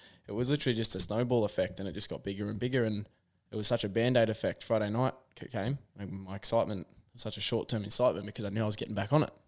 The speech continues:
you know, and that happened, you know, like, and when I say this, if anyone who knows me, I wasn't a junkie. I wasn't, you know, fucking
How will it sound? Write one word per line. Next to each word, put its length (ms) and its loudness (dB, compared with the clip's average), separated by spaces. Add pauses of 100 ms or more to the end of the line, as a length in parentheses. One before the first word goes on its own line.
(120)
you 100 -8
know, 180 2
and 120 0 (540)
that 100 0
happened, 420 2 (580)
you 80 -14
know, 120 0
like, 200 2
and 80 -4
when 120 2
I 40 2
say 180 0
this, 140 2
if 280 -6
anyone 220 4
who 60 2
knows 220 0
me, 60 -6
I 20 -4
wasn't 240 -4
a 40 -10
junkie. 360 -6
I 40 -6
wasn't, 280 -8 (220)
you 100 -6
know, 80 -4
fucking 420 -4